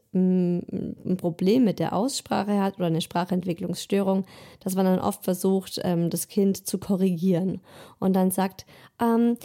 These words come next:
"Ja, jetzt guck mal, das hast du jetzt, das, das K hast du jetzt sehr genuschelt, sag doch noch mal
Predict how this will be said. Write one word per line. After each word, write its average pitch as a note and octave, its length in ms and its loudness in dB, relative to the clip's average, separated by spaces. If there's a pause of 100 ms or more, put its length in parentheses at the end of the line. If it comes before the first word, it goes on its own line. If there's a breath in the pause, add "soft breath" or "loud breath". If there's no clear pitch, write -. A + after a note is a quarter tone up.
(140)
"Ja, A#3 360 2
jetzt - 440 0
guck - 240 -8
mal, C4+ 380 2 (220 loud breath)
das A#3 180 -4
hast A#3+ 220 0
du A#3+ 60 2
jetzt, A3+ 140 0
das, G#3+ 200 0
das - 220 -4
K A#3 320 0
hast C4 260 -2
du A#3 40 2
jetzt A3 160 -2
sehr A#3+ 260 2
genuschelt, A#3 720 2 (200 loud breath)
sag - 300 0
doch A#3+ 160 0
noch A#3 220 0
mal A#3+ 280 4